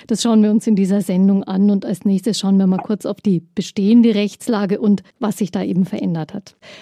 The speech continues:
Aktive Sterbehilfe ist in Deutschland verboten und wird es bleiben. Und nun geht's eben darum, die Regelungen für die Beihilfe zum Suizid neu festzulegen im Paragraph zweihundertsiebzehn.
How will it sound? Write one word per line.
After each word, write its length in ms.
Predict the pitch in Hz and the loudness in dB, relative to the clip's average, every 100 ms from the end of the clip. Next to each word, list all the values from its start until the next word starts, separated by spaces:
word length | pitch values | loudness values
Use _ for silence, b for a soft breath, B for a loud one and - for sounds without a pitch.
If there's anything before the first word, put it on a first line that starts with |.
| B B | B B
Aktive 460 | 220 - - 240 220 | -8 -6 -2 0 -2
Sterbehilfe 600 | - 196 190 214 208 208 | -2 -4 0 0 -2 -2
ist 220 | 202 - | -6 -2
in 80 | 202 | -2
Deutschland 480 | 185 190 - 196 170 | 0 -2 -2 -4 -4
verboten 680 | 196 - 196 214 254 240 | -8 -6 -2 -2 0 2
und 180 | 233 208 | 2 2
wird 200 | 208 208 | 0 -2
es 160 | 202 - | -6 -8
bleiben. 580 | 208 170 175 214 240 | -8 -4 -2 2 2
Und 220 | 226 220 233 | 2 2 2
nun 220 | 233 254 | 4 4
geht's 200 | 247 - | 0 -4
eben 260 | 208 214 | -2 0
darum, 440 | 208 202 196 208 196 - | 2 0 2 2 2 0
die 220 | 208 214 | 2 2
Regelungen 560 | 208 214 226 214 208 196 | 2 0 2 4 2 2
für 200 | - 202 | -2 0
die 160 | 202 | 0
Beihilfe 760 | - 175 175 208 202 208 - 202 | -2 -4 0 0 2 0 -2 -6
zum 480 | - 214 196 196 185 | -4 -2 2 2 0
Suizid 720 | - - 202 190 - 214 - - | -6 -2 -2 -2 -2 -4 -2 -2
neu 320 | 185 180 185 | -2 0 -4
festzulegen 720 | - 190 175 - 196 185 180 | -4 -6 -6 -6 -4 -2 0
im 120 | 180 | -2
Paragraph 480 | 175 175 180 - 175 | -4 -6 -6 -8 -12
zweihundertsiebzehn. 880 | - 190 185 196 190 - _ 214 196 | -10 -4 -2 -2 -4 -10 _ -6 -6